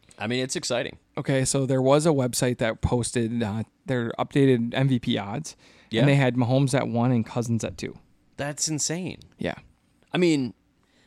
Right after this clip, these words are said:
Speaker 1: I kinda get it, but do you think that, like, a lot of this hype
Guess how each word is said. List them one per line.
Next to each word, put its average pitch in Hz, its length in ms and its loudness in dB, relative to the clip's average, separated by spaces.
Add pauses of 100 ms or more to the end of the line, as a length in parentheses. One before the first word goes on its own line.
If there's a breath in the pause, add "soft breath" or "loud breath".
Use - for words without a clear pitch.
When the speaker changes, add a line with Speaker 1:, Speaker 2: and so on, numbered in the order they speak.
(140 soft breath)
Speaker 1:
I - 60 -8
kinda 208 260 -6
get 101 180 -2
it, 82 260 -14
but - 120 -2
do 143 80 -6
you 175 60 -4
think 285 180 -6
that, 220 140 -4
like, 104 220 -2
a 92 60 -4
lot 87 240 -4
of 113 80 -6
this 117 180 -4
hype 95 360 -6